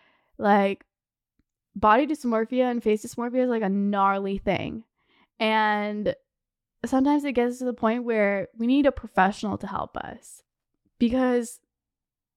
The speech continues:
we always say, like, you know, "If, if you're insecure about this, then fix it, you know? Do it for yourself." But nobody says, "If you're insecure about this,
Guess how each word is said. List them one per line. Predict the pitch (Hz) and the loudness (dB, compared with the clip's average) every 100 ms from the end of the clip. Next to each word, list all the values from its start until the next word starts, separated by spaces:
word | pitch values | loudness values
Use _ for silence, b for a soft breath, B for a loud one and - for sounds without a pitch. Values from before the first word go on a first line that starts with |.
| _ _ | _ _
we | 226 254 | 0 4
always | 254 254 240 | 4 2 0
say, | - 226 247 247 | -2 -2 0 -2
like, | 233 214 202 - _ _ _ - | 0 0 -2 -6 _ _ _ 2
you | 226 | 4
know, | 214 - | 4 2
"If, | 254 247 - | 0 0 -6
if | 247 269 | -10 -2
you're | 302 | 0
insecure | 302 302 302 320 311 | 0 -2 -4 -2 -2
about | 294 285 277 | 0 0 0
this, | 302 196 - - - _ _ _ _ _ _ | -4 -2 -4 -8 -18 _ _ _ _ _ _
then | 254 254 247 254 | 2 2 2 -2
fix | - 392 392 - | 0 2 2 2
it, | 214 - - _ _ _ | 0 0 -8 _ _ _
you | 247 | -2
know? | 247 269 320 381 - _ _ _ | 2 4 4 0 -6 _ _ _
Do | 302 | 2
it | 349 - | 2 0
for | |
yourself." | 330 320 302 349 320 240 - _ _ _ _ _ _ _ - | -4 -4 -2 2 2 2 -2 _ _ _ _ _ _ _ 2
But | 277 269 262 - _ | 2 4 -2 -8 _
nobody | 247 247 294 277 302 294 294 277 - _ _ _ _ _ - | 0 2 2 2 0 2 0 -2 -6 _ _ _ _ _ -14
says, | - - 262 269 269 - | -4 2 4 4 0 -2
"If | 269 269 | -4 0
you're | 320 | 2
insecure | 311 - 339 330 | 2 0 -6 -4
about | 330 330 320 | 2 2 2
this, | 349 359 370 - | -2 -2 -4 -8